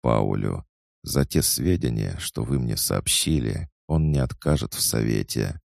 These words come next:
Да, так и придётся сделать. Проще всего написать Паулю, отдать знания,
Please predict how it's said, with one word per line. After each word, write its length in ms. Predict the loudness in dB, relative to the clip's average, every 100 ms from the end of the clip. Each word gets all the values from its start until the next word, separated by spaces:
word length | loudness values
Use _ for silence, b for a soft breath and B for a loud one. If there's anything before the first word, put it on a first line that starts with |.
| _ _ _ _ _
Да, 360 | -6 -2 -2 -2
так 260 | -2 -4 -2
и 40 |
придётся 600 | 0 0 2 0 -2 -4
сделать. 680 | -4 -2 -2 -2 -4 -6 -12 _ _ _ _
Проще 420 | 2 4 4 2 2
всего 680 | 2 2 2 4 4 0 -4
написать 640 | -8 -4 -2 2 0 -2 -4
Паулю, 640 | 2 4 4 4 2 0 -8 _
отдать 540 | -6 -6 0 2 2
знания, 800 | -4 -6 -2 0 0 0 0 -2